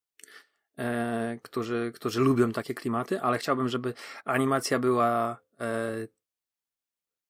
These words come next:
była taka animacja, jak był Taz w dziewięćdziesiątym drugim roku dla nas. Dla,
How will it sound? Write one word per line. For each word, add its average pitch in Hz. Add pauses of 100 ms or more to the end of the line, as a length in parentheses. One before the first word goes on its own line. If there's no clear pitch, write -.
była 110
taka 196
animacja, 127
jak 120
był 120
Taz - (400)
w -
dziewięćdziesiątym 139
drugim 123
roku 117
dla 131
nas. 107 (680)
Dla, 139